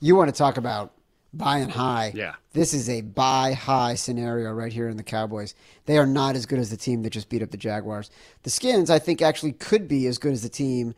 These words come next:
Speaker 2: Yeah.
Speaker 1: that just beat the Panthers.
Speaker 2: I agree.
Speaker 1: And
Speaker 2: I
Speaker 1: I
Speaker 2: like
Speaker 1: think they've
Speaker 2: them.
Speaker 1: been, they've been more consistent all year.
Speaker 2: Mm-hmm. Hundred percent.
Speaker 1: Okay.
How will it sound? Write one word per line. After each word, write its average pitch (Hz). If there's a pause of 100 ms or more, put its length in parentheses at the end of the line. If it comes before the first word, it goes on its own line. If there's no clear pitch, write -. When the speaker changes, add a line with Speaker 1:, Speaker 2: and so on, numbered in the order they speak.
Speaker 2:
Yeah. 117
Speaker 1:
that 135
just 139
beat 143
the -
Panthers. - (140)
Speaker 2:
I 147
agree. 151 (280)
Speaker 1:
And 120
Speaker 2:
I 123
Speaker 1:
I -
Speaker 2:
like -
Speaker 1:
think 160
they've 147
Speaker 2:
them. 131
Speaker 1:
been, - (240)
they've 147
been 139
more 147
consistent 127
all 107
year. 95
Speaker 2:
Mm-hmm. 139 (140)
Hundred 131
percent. 110 (600)
Speaker 1:
Okay. -